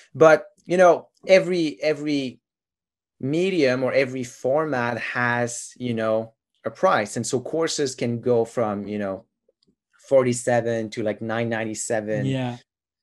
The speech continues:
Speaker 1: You can do high ticket, you can sell, like, a, a hybrid, like, coaching program. And,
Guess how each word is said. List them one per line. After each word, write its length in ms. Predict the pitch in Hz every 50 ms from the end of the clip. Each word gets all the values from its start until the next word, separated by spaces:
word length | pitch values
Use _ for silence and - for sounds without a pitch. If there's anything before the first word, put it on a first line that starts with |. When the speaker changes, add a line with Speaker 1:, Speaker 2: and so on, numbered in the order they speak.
| _ -
Speaker 1:
You 120 | 131 127
can 200 | 123 139 123 117
do 160 | 107 139 143
high 260 | 123 - 135 120 117
ticket, 640 | 113 - - 165 165 160 - 156 143 143 139 135 - -
you 120 | 135 123 117
can 180 | - 120 110 104
sell, 320 | - - 139 131 123 123
like, 260 | 120 113 113 104 -
a, 340 | 120 110 107 104 101 101 - - _ _ _ _ _ _ _
a 100 | - 117
hybrid, 840 | 110 - - 120 120 127 117 110 120 120 117 113 110 110 110 104 104 _ - - _ _ 104
like, 180 | 107 107 -
coaching 440 | - - 180 185 185 - 190 180 165
program. 640 | - 180 165 151 147 151 143 139 139 135 135 139 139 _ _ _ _ _ _ _ _ _ _ -
And, 400 | 127 127 123 123 120 120 110